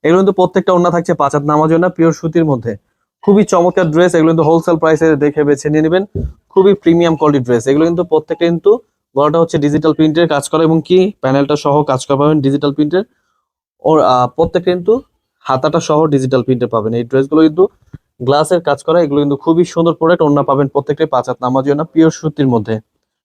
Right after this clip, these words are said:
অবশ্যই দেখে বেছে স্ক্রিনশট পাঠিয়ে অর্ডার করে ফেলবেন। খুবই চমৎকার ড্রেস। এগুলো কিন্তু পাইকারি দামে দিচ্ছি, যে কোনো জেলায়, যে কোনো গ্রামে সরাসরি হোম ডেলিভারি। খুবই চমৎকার ড্রেস। এইগুলো কিন্তু ওড়না পাচ্ছেন প্রত্যেকটাই পাঁচ হাত নামার জন্য, পিওর সুতির মধ্যে।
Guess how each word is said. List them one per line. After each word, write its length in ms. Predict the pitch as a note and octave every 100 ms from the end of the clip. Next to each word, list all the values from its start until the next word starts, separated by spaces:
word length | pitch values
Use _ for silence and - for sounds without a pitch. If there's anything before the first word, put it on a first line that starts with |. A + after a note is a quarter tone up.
| _ _ _ _
অবশ্যই 420 | D3 D3+ F3 F#3
দেখে 300 | C#3+ D3 E3
বেছে 280 | D3+ D3 D3
স্ক্রিনশট 360 | C#3 D3 C#3 C#3
পাঠিয়ে 280 | C#3 C3+ E3
অর্ডার 180 | B2+ A#2+
করে 120 | A#2+
ফেলবেন। 300 | A#2 A2 A2+
খুবই 300 | - E3+ F3
চমৎকার 480 | - C#3+ C#3+ D3+ C3+
ড্রেস। 300 | C#3+ E3+ - _ _ _ _ -
এগুলো 160 | C#3+
কিন্তু 140 | D#3+ E3
পাইকারি 320 | C3+ C#3 D3+
দামে 160 | D3
দিচ্ছি, 300 | C#3+ C#3+ -
যে 120 | C3+ B2
কোনো 160 | B2+
জেলায়, 220 | B2 A#2+
যে 120 | A#2+ B2
কোনো 140 | B2+
গ্রামে 220 | C3 D3
সরাসরি 400 | D#3 C#3 C3 C#3
হোম 220 | C3 B2+
ডেলিভারি। 300 | A#2 G#2+ G#2+ A2+ _ _ _ _ _ _ _ _ _ _ _ _ _ _ _ - - _
খুবই 260 | - F3 F#3
চমৎকার 540 | - D3 D3 - C3
ড্রেস। 300 | A2+ G#2+ -
এইগুলো 340 | - C#3+ D3+ E3
কিন্তু 200 | E3 D#3+
ওড়না 280 | C#3+ D3 D3
পাচ্ছেন 300 | D3 C#3+ D3+
প্রত্যেকটাই 400 | C#3 C3+ C#3 D3
পাঁচ 180 | B2+ A#2
হাত 100 | A#2+
নামার 200 | B2+ C3
জন্য, 220 | C3+ D#3
পিওর 180 | E3 C#3+
সুতির 300 | C#3 D3+ C#3+
মধ্যে। 240 | B2+ G#2+